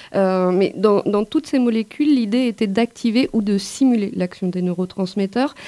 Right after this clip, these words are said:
Et à chaque fois, par contre, on avait un phénomène d'échappement, donc, euh, une accoutumance, une habitude, on peut peut-être pas parler d'accoutumance, mais, euh, une perte d'efficacité, c'est ça ? Là, est-ce qu'on, est-ce qu'on peut imaginer qu'il y aura la même chose ou le fait que ce traitement soit vraiment différent,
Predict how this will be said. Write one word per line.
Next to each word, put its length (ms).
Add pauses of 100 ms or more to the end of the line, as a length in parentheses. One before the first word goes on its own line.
(180)
Et 140
à 80
chaque 180
fois, 140
par 160
contre, 180
on 80
avait 160
un 140
phénomène 480
d'échappement, 640
donc, 320
euh, 400
une 160
accoutumance, 560
une 80
habitude, 400
on 60
peut 120 (320)
peut-être 80
pas 120
parler 260
d'accoutumance, 640
mais, 160 (400)
euh, 140
une 140
perte 200
d'efficacité, 600
c'est 140
ça ? 180 (340)
Là, 260
est-ce 120
qu'on, 380
est-ce 180
qu'on 800 (140)
peut 160
imaginer 420
qu'il 120
y 20
aura 140
la 100
même 180
chose 300
ou 80
le 100
fait 240
que 100
ce 80
traitement 320
soit 200
vraiment 280
différent, 540